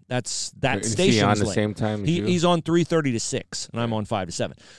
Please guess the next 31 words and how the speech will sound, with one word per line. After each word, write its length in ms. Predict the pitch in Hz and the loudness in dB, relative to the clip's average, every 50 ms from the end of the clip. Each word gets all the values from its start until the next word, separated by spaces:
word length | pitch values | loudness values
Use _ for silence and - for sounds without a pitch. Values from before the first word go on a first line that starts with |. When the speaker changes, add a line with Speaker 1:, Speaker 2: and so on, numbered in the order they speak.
| - _ _ | -20 _ _
Speaker 1:
So 220 | - - 175 170 - | -4 -2 -2 -2 0
that's 240 | - 220 233 - - | -2 -2 -2 -4 -4
Bob's 420 | 151 - 180 190 214 214 180 143 | -2 0 2 2 2 0 0 0
lane, 280 | 139 143 139 139 139 139 | 0 0 0 0 0 0
and 100 | 131 135 | -2 -2
we 140 | 143 143 | -2 -2
have 320 | 123 98 - 160 175 180 147 | -2 -2 -2 -2 -2 0 0
an 80 | 131 | 0
outlet 400 | 120 117 135 139 - 117 107 - - | 0 -2 -2 -2 -4 -6 -8 -8 -8
for 180 | - 107 104 98 | -10 -8 -6 -6
that 180 | 98 90 - | -6 -8 -8
kind 160 | - 104 92 78 | -10 -10 -10 -10
of 60 | - | -10
a 20 | 80 | -12
show. 240 | - - 107 - - - | -10 -10 -10 -10 -8 -8
So 180 | - 131 - _ - | -6 -6 -6 _ -4
I 140 | 151 170 185 | -4 -2 0
need 180 | 185 175 165 | 0 0 0
to 80 | 139 123 | -2 -4
find 320 | - - 143 143 139 135 | -6 -6 -6 -4 -2 -2
that 160 | 127 117 - | -2 -4 -4
mix 420 | 110 113 127 139 143 135 - - - | -2 -2 0 0 0 -2 -4 -4 -2
of 220 | 120 110 110 101 | -2 -2 -2 -2
when 260 | 98 101 117 131 139 | -2 -4 -4 -4 -4
can 140 | 127 - 127 | -4 -4 -2
I 60 | 120 | -2
relate 500 | 113 107 98 104 98 104 113 135 147 139 | -2 -2 -2 -4 -2 0 0 2 2 2
it 160 | 135 127 - - | 2 0 -2 -4
to 320 | - 123 123 120 120 120 110 | -4 -2 -2 0 -2 -2 -4
my 140 | 113 107 104 | -6 -8 -8
faith, 460 | - - 113 104 107 110 110 - | -6 -4 -4 -4 -4 -4 -6 -12